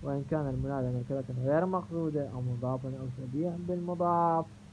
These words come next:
فإنه ينصب بالفتحة أو ما ناب عنها، نحو يا جاهلاً تعلم، ويا كسولا أقبل على ما ينفعك، ونحو يا راغب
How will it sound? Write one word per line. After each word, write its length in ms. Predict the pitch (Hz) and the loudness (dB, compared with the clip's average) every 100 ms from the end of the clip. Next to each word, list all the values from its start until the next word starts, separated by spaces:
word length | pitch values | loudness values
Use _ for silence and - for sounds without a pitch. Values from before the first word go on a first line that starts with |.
| - | -8
فإنه 400 | 143 156 151 131 | -2 0 0 0
ينصب 400 | 135 151 147 123 | 0 -2 -4 -4
بالفتحة 520 | 127 131 143 147 131 139 | -4 -4 -4 -6 -10 -6
أو 240 | 151 143 123 | 0 0 0
ما 200 | 135 135 120 | -2 -4 -4
ناب 300 | 135 156 170 127 | -4 -2 -4 -6
عنها، 440 | 139 135 127 127 131 139 | -6 -2 -2 -2 -4 -6
نحو 240 | - 139 | -8 -6
يا 240 | 127 127 120 | -2 -2 -2
جاهلاً 460 | 143 147 147 165 131 123 | -4 -4 -6 -6 -6 -6
تعلم، 560 | 139 139 160 170 170 170 - - - - - | -6 -4 -2 0 0 -2 -8 -14 -16 -16 -4
ويا 320 | 180 151 127 127 | 0 2 2 0
كسولا 460 | 131 135 135 135 131 139 | -2 -2 -2 -2 -4 -8
أقبل 340 | 135 135 127 127 | -8 -6 -6 -4
على 160 | 131 123 120 | -6 -4 -4
ما 120 | 120 120 | -6 -4
ينفعك، 500 | 131 160 - 127 151 151 - - - - - | -4 -4 -4 -2 -2 -2 -8 -18 -18 -18 -8
ونحو 460 | 139 143 151 139 139 | -2 -2 -2 -2 0
يا 500 | 135 135 135 135 131 | 0 -2 -2 0 0
راغب 920 | 131 139 131 127 131 127 135 131 | 0 0 0 0 0 0 2 2